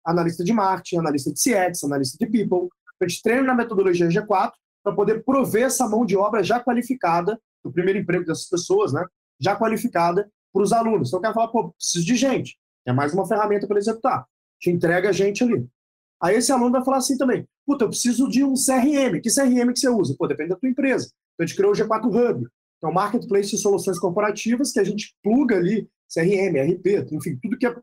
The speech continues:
essa empresa precisa e ganha um rebate dessas empresas. Porque imagina, a gente tem um canal de distribuição próprio gigante aqui, né? Mais de trinta mil empresas que passam por aqui e passa, puta, quinhentas, seiscentas empresas por mês aqui dentro, né? Sendo educados por nós.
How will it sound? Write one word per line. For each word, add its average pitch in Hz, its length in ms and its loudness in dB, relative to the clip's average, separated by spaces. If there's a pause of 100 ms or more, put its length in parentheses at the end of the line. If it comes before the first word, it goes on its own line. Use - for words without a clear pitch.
(220)
essa 170 160 0
empresa 175 260 2
precisa 240 600 0
e 247 40 0
ganha 220 200 2
um 247 80 2
rebate 226 580 0 (200)
dessas 208 260 0
empresas. 196 460 0
Porque 151 140 -6
imagina, 160 280 -2
a - 20 0
gente 123 120 -4
tem 160 80 -4
um 175 80 -6
canal 175 260 0
de 180 60 -4
distribuição 170 500 -2
próprio 165 340 -4
gigante 214 540 0
aqui, - 100 -20
né? 127 100 -12 (220)
Mais 151 180 -2
de - 40 -8
trinta 185 240 0
mil 196 120 2
empresas 185 580 0 (120)
que - 60 -10
passam 175 340 -2
por 202 80 0
aqui 190 220 0
e - 80 0
passa, 247 400 0
puta, 147 320 -2 (260)
quinhentas, 185 380 0
seiscentas 196 400 0
empresas 180 360 0
por 254 160 2
mês 196 240 2
aqui 190 140 0
dentro, 151 300 0
né? 147 100 -2
Sendo 160 200 -2
educados 160 360 -4
por 196 120 0
nós. 135 200 0